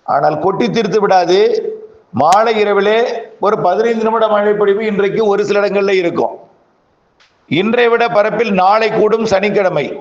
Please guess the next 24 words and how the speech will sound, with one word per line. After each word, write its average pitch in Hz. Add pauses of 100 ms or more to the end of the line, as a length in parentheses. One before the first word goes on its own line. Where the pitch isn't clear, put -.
(180)
ஆனால் 190
அதுவும் 208
ஒரு 196
பதினைந்து 180
நிமிடம் 170
தான், 135 (480)
பரப்புல 185
தான் 190
கூடும். 143 (520)
பெய்யாத 208 (100)
இடங்கள்ல 190 (100)
பெய்யும், 190
ஆனால் 190
அதுலயும் 180
நிறைய 196
இடங்களை 196 (100)
ஒதுக்கும். 160 (2250)
ஞாயிற்றுக்கிழமை 247
கொஞ்சம் 220
கூடுதல் 240
பரப்புல 220
இருக்கும், 214
அதுலயும் 240
ஒரு 240